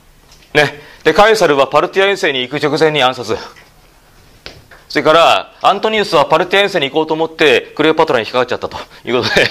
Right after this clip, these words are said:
<laughs> 結局、誰もまだパルティアを渡さない。で、今回初めてトライアヌスはパルティアに攻め込んで、パルティアの、えー、都の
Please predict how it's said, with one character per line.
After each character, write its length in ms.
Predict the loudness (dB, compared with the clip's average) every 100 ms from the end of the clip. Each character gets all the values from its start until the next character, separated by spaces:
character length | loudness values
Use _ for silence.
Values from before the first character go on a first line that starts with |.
| -4
<laughs> 240 | -8 -4 -4
結 160 | -4
局、 260 | 0 2 2 -2 0
誰 240 | 2 4
も 100 | 2
ま 100 | 2
だ 120 | 2
パ 100 | 2
ル 80 | 0
テ 60 | 0
ィ 20 |
ア 40 |
を 20 | -2
渡 120 | -2
さ 80 | -4
な 100 | -6
い。 60 | -8 -2
で、 80 |
今 140 | 2 4
回 120 | 4
初 220 | 2 0
め 140 | 0 2
て 400 | 2 2 -2 -2
ト 80 | 0
ラ 60 |
イ 40 | 0
ア 20 |
ヌ 80 | -2
ス 100 | -2
は 120 | -2
パ 100 | -2
ル 80 | -2
テ 80 | -2
ィ 20 |
ア 40 |
に 20 | -2
攻 180 | -4
め 80 | -2
込 60 | 0
ん 40 |
で、 260 | 2 2 2 -6 -6
パ 140 | 0 2
ル 80 | 4
テ 100 | 2
ィ 20 |
ア 20 |
の、 160 | 2 -2 -2
え 160 | 0
ー、 40 | 2
都 340 | 0 0 0
の 300 | 0 0 -4